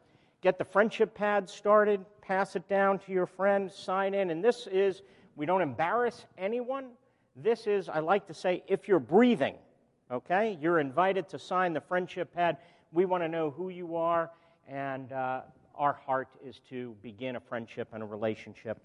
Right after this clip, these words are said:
with you all, as the vision of the church is loving God, loving each other, and loving our community. I wanna welcome Haley. Am I pronouncing it Heinen? Did I say that right? I wanna make sure. Nothing's worse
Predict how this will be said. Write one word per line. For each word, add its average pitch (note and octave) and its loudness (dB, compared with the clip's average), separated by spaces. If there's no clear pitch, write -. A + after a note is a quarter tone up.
with A2+ -8
you G#2+ -10
all, G#2 -4
as A2+ -6
the G#2 -20
vision F3 -2
of C#3 -4
the B2+ -14
church C#3 -8
is G#2 -20
loving C3+ 0
God, B2+ 2
loving D3 0
each C#3+ -4
other, A2+ 0
and A2+ -10
loving A#2+ -2
our A#2+ 2
community. A#2 -12
I C3+ 4
wanna D#3+ 6
welcome D#3+ 4
Haley. A#3 6
Am B2+ -4
I C3 2
pronouncing F#3 -4
it F3+ -12
Heinen? A3+ -4
Did A#3+ 0
I A#3+ 0
say G#3+ -2
that F#3+ 0
right? F3 -2
I A3 -2
wanna G3 0
make F#3 -2
sure. - -6
Nothing's G#3+ 2
worse C3 2